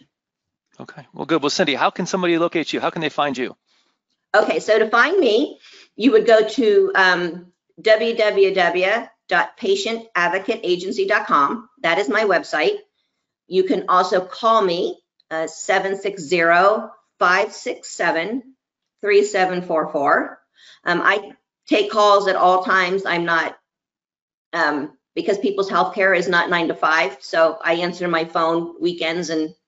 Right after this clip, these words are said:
Speaker 2: after five o'clock. Um, or you can send me an email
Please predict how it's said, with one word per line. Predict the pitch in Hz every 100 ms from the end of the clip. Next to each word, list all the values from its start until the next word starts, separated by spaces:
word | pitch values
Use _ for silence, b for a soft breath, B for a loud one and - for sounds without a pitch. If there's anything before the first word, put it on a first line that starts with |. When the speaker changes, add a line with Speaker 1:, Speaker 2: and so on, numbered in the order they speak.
| _ _ -
Speaker 2:
after | 180 185
five | 196 170 180
o'clock. | - 170 170 - B B B B
Um, | 190 185 185 185
or | 202
you | 220
can | 233 220
send | 220 214
me | 220
an | 240 220
email | 233 190 156 170 190 -